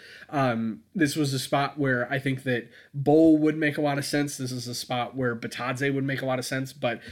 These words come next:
I think that with all of the other center options off the board, I really like Claxton as a fit there. Okay.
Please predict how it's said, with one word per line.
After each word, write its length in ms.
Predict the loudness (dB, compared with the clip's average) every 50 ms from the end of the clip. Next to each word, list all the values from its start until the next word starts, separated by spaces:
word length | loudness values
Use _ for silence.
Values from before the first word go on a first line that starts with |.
| -16 -6 -2
I 120 | -2 0
think 200 | 0 0 -2 0
that 180 | -2 -4 -4 -2
with 260 | -4 -6 -6 -6 -6
all 200 | 0 2 4 4
of 60 | 4 4
the 120 | 2 2
other 300 | 2 2 0 -2 -2 -4 -4
center 320 | -2 -2 0 0 0 0
options 400 | -2 -2 -4 -6 -6 -6 -6 -6
off 240 | -6 -4 -4 -4 -4
the 80 | -6 -6
board, 260 | -4 -2 -2 0 0
I 60 | -2
really 340 | -2 -2 -2 0 0 0 0
like 220 | -2 -4 -4 -6
Claxton 600 | -8 -8 -6 -4 -4 -4 -6 -6 -6 -6 -6 -6
as 200 | -6 -8 -8 -10
a 40 | -10
fit 260 | -10 -10 -10 -10 -12 -16
there. 220 | -20 -20 -20 -20 -20 -20 -20 _ _ _ _ _ _ _ _ _ _ _ _ _ _ _ _ -20 -20 -20 -20 -20 -20 -20 -20 -18 -12 -8
Okay. 380 | -8 -4 -2 -2 -4 -4 -8